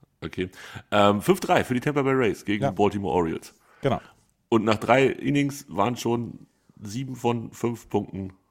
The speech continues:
Speaker 1: nein, von acht Punkten gespielt. <laughs> Erzielt.
Speaker 2: Ja.
Speaker 1: Ich glaube, erzielt ist das richtige
Speaker 2: Ja.
Speaker 1: Wort, ne? Ja. Und dann plätscherte es so dahin und dann hinten raus passierte nichts mehr und
Speaker 2: Da
Speaker 1: dann war alles
Speaker 2: plätscherte
Speaker 1: gut.
Speaker 2: nix.
Speaker 1: Ach so.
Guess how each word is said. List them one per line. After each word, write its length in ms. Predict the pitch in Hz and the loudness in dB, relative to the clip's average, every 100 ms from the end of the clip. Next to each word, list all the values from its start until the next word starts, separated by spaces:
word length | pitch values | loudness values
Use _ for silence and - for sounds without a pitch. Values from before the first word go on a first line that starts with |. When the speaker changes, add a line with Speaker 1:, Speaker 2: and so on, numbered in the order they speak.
| _ | _
Speaker 1:
nein, 200 | - 107 | -2 -2
von 160 | 90 92 | -2 -2
acht 180 | 113 - | -4 -2
Punkten 400 | 107 110 92 92 _ - | -4 -4 -10 -16 _ -12
gespielt. 420 | 95 - 78 - _ _ _ _ | -10 -8 -8 -10 _ _ _ _
<laughs> 720 | - - - - _ _ _ - | -4 -4 -6 -20 _ _ _ -6
Erzielt. 480 | 104 - 123 85 - _ - | -6 0 0 0 -10 _ -2
Speaker 2:
Ja. 140 | 113 | -2
Speaker 1:
Ich 60 | - | -2
glaube, 140 | 85 | -6
erzielt 280 | 78 - 117 | -4 -6 -6
ist 120 | - | -8
das 120 | 76 | -10
richtige 240 | 110 110 69 | -4 -4 -4
Speaker 2:
Ja. 60 | |
Speaker 1:
Wort, 180 | 73 - | -10 -10
ne? 120 | 104 - - - _ - | -14 -16 -20 -20 _ -14
Ja. 140 | - - - - - - | -14 -14 -20 -18 -16 -6
Und 160 | 98 | 4
dann 100 | 117 | 4
plätscherte 340 | 143 156 160 151 | 6 4 4 2
es 120 | 127 | 4
so 100 | 139 | 4
dahin 260 | 131 170 | 4 2
und 160 | 202 160 | 0 0
dann 100 | 151 | 0
hinten 180 | 139 139 | 0 0
raus 180 | 139 135 | 0 0
passierte 320 | 123 139 139 | -4 -2 -2
nichts 180 | 135 - | -4 -2
mehr 220 | 131 120 | -2 0
und 100 | 110 | 0
Speaker 2:
Da 60 | |
Speaker 1:
dann 100 | 113 | 2
war 80 | 107 | 2
alles 120 | 285 | 2
Speaker 2:
plätscherte 160 | 277 - | 2 2
Speaker 1:
gut. 40 | 147 | 2
Speaker 2:
nix. 340 | 107 - - _ _ _ _ | 2 -2 -8 _ _ _ _
Speaker 1:
Ach 60 | - | -12
so. 320 | - 110 82 | -2 -2 -2